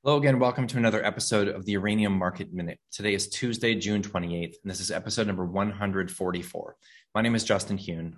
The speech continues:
I am your host. I'm the founder and publisher of the Uranium Insider Pro newsletter, the only investing newsletter that focuses solely on uranium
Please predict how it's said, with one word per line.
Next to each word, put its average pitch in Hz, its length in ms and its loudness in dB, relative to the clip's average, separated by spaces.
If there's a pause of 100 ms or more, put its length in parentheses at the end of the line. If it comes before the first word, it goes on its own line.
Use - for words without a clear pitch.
I 95 60 -2
am 92 140 -2
your 90 140 -6
host. 80 400 -8 (220)
I'm 98 60 -6
the 98 80 -4
founder 117 320 2
and 95 120 0
publisher 113 480 0
of 101 120 -8
the 98 60 -2
Uranium 110 340 2
Insider 101 340 0
Pro 107 240 0
newsletter, 98 500 -2 (280)
the 120 80 2
only 127 120 6
investing 113 360 2
newsletter 98 340 2
that 90 100 -6
focuses - 440 -4
solely 104 320 0
on 82 100 -6
uranium 95 480 -2